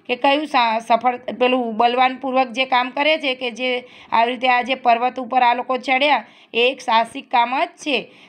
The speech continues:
તેવી જ રીતે કોઈ બીજાને આવી રીતે કોઈ કામ કરતું જોયું હોય કે સાંભળ્યું હોય, તેના વિશે તમને પૂછ્યું છે. તમે ક્યારેય કોઈ સાહસિક કામ કર્યું છે? શું કે તમે કોઈ આવું સાહસિક કામ કર્યું છે? જો હા, તો તમારા વર્ગમાં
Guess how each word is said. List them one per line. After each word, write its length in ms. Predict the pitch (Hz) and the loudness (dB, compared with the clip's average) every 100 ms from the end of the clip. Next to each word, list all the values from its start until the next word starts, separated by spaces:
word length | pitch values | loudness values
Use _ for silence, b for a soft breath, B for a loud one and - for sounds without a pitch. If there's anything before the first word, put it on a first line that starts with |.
| _ | _
તેવી 240 | 247 262 | -2 0
જ 40 | 254 | -2
રીતે 220 | 254 277 | -4 -4
કોઈ 200 | 277 269 | 0 -2
બીજાને 440 | 247 220 254 254 262 | -2 -2 0 2 0
આવી 140 | 240 | 0
રીતે 220 | 262 269 | -2 -6
કોઈ 180 | 262 269 | -2 -2
કામ 260 | 269 247 254 | 0 0 0
કરતું 360 | 247 226 277 | -6 -6 -8
જોયું 340 | 233 254 254 262 | -4 -2 0 2
હોય 240 | 262 254 | 2 2
કે 120 | 262 | -2
સાંભળ્યું 500 | 254 220 220 285 311 | 0 0 0 0 0
હોય, 120 | 262 | 0
તેના 360 | 254 226 226 262 | -2 -4 0 0
વિશે 400 | 254 - 269 370 | -2 -2 -2 -2
તમને 380 | 269 254 262 339 | -2 -4 -2 -4
પૂછ્યું 480 | 349 277 226 269 247 | -4 -8 -4 -4 -2
છે. 220 | 202 165 B B - | -4 -6 B B -4
તમે 220 | 233 269 | 0 0
ક્યારેય 380 | 277 262 247 277 | 0 0 0 -2
કોઈ 200 | 277 269 | 0 -2
સાહસિક 500 | - 233 226 277 277 | 0 0 0 -6 0
કામ 200 | 247 254 | 0 2
કર્યું 320 | 247 226 285 | -2 -4 -4
છે? 300 | 294 330 320 - | -2 -2 -2 -6
શું 80 | 302 | -4
કે 160 | 294 | -2
તમે 320 | 294 240 226 262 | 2 2 2 0
કોઈ 420 | 285 294 285 294 B B B | 0 0 0 -4 B B B
આવું 240 | 226 254 | 2 2
સાહસિક 500 | 269 247 240 240 294 | 2 0 0 -4 -4
કામ 240 | 277 269 277 | 0 0 0
કર્યું 300 | 262 254 302 | -4 -4 -2
છે? 180 | 349 311 | -2 0
જો 180 | 269 | 2
હા, 280 | 262 226 269 | 2 4 2
તો 200 | 269 262 | 0 -6
તમારા 420 | 254 240 247 262 | -2 -2 2 2
વર્ગમાં 560 | 254 240 233 254 277 349 | 2 0 -2 -4 -2 -2